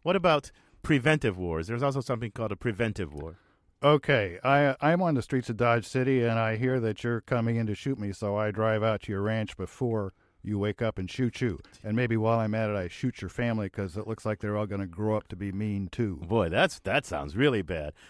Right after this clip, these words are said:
Speaker 1: What about, uh, wars of humanitarian intervention? That's a big thing these days in the twenty-first century.
Speaker 2: Okay, that's like Shane. I'm,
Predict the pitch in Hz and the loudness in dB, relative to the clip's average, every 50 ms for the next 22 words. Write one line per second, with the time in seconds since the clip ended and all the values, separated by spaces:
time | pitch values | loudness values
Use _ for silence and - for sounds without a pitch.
0 | - _ 165 208 247 240 220 180 202 180 165 156 - 165 151 139 127 117 113 135 | -12 _ 0 2 2 2 4 4 4 4 4 4 2 2 2 2 2 2 2 2
1 | 160 180 180 160 139 151 139 - - 147 123 123 131 139 147 143 131 - - 143 | 4 4 4 4 2 0 0 2 0 -2 0 0 0 2 2 0 0 0 0 0
2 | 135 131 127 123 117 120 123 113 117 98 110 131 143 - 90 85 104 127 - 104 | 0 0 0 -2 -4 -4 -4 -4 -2 -2 -2 -2 -2 -2 -2 -2 -2 -2 -2 -4
3 | 87 85 113 113 - - 127 117 107 90 78 80 76 - - 78 73 73 78 85 | 0 0 0 0 0 0 0 0 0 0 -2 -4 -4 -6 -6 -6 -6 -6 -4 -6
4 | 85 82 - 101 95 90 87 - 90 82 - 85 80 76 - - 82 - _ 127 | -6 -4 -4 -4 -4 -4 -4 -6 -8 -8 -8 -10 -12 -12 -12 -16 -20 -10 _ 0
5 | 135 139 - 131 120 107 113 131 147 - - 139 131 120 - - - - 160 131 | 0 2 4 4 4 4 4 4 2 2 2 0 0 0 -2 -6 0 2 2 4
6 | 113 98 85 82 80 95 113 120 113 110 | 4 2 -2 -4 -4 -4 -2 0 0 -2